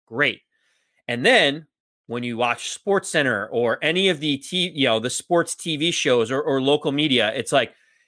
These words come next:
"And then inexcusably, Daniel Jones does this." And you see the ten-second clip of him rolling out at the one-yard line, throwing it completely in the chest of a defender on the goal line. And that's when, like, all Giant fans put their head down, like,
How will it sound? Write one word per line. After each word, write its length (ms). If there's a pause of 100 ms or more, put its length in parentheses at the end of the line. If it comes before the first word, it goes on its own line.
(160)
"And 240
then 280 (120)
inexcusably, 1000
Daniel 340
Jones 360
does 260
this." 400
And 140
you 80
see 220
the 140 (120)
ten-second 640
clip 320 (340)
of 100
him 180
rolling 400
out 140
at 80
the 60
one-yard 420
line, 260 (240)
throwing 380
it 240 (160)
completely 840
in 220
the 80
chest 500 (140)
of 400
a 80
defender 640
on 140
the 60
goal 320
line. 260 (320)
And 260 (220)
that's 320
when, 180
like, 240 (400)
all 180
Giant 300
fans 180
put 140
their 80
head 200
down, 200
like, 220